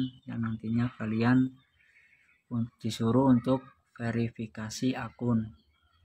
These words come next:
yang dimana pesan itu masuk di email kalian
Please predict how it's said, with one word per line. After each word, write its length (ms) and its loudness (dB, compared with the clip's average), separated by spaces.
yang 340 2
dimana 380 -2
pesan 320 -4
itu 460 2
masuk 580 0
di 380 -2
email 340 2
kalian 720 0